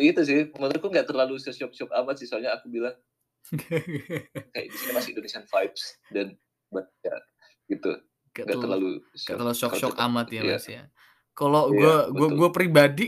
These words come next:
Speaker 2: itu agak shock kalau, apa namanya, B A B nggak cebok <laughs> sih. Itu gimana
Speaker 1: <laughs>
Speaker 2: ceritanya itu? Berarti mereka tuh pakai tisu
Speaker 1: <laughs>
Speaker 2: gitu ya? Full?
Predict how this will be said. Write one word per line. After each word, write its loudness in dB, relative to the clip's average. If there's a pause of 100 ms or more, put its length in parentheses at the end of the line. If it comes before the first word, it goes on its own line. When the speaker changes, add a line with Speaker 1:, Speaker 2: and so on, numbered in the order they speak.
Speaker 2:
itu 0
agak 4
shock 0
kalau, 4 (640)
apa -10
namanya, -4
B -2 (100)
A -2
B -2
nggak -4
cebok 0
<laughs> -2
sih. 2 (440)
Itu 0
gimana 4
Speaker 1:
<laughs> 0
Speaker 2:
ceritanya 4
itu? -6 (640)
Berarti 0
mereka 2
tuh -8
pakai 2
tisu 4
Speaker 1:
<laughs> 0
Speaker 2:
gitu 0
ya? -2 (840)
Full? -2